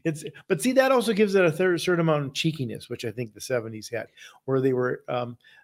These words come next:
they're laughing at us a little bit on this one and laughing with us too,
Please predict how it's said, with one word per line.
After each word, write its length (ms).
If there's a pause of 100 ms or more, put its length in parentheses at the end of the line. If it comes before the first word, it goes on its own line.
they're 440
laughing 520
at 160
us 160
a 60
little 200
bit 160
on 140
this 240
one 240
and 220
laughing 320
with 180
us 420
too, 280